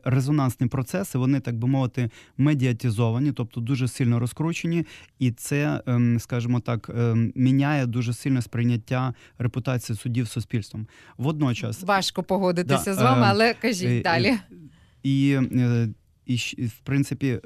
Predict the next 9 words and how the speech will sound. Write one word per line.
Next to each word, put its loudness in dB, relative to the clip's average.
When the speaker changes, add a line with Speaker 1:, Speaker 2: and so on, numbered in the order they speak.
Speaker 1:
якщо -4
взяти -4
судову -4
систему -4
в -6
цілому, -2
то -2
господарські -2
суди, -4